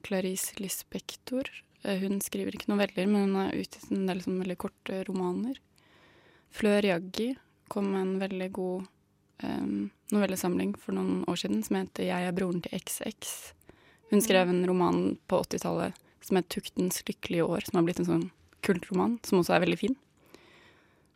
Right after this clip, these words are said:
Speaker 1: Så, ja, og Kafka sine noveller er selvfølgelig fantastiske. Mm.
Speaker 2: Mm.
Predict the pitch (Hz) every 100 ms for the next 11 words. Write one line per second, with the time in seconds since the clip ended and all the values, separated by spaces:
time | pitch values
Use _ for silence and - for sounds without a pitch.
0 | - 214 202 202 208 208 214 214 214 208
1 | 214 185 180 - - - - 180 180 180
2 | 208 220 196 196 190 196 - 190 196 -
3 | 190 - 220 - _ _ _ _ _ _
4 | - 208 175 254 226 233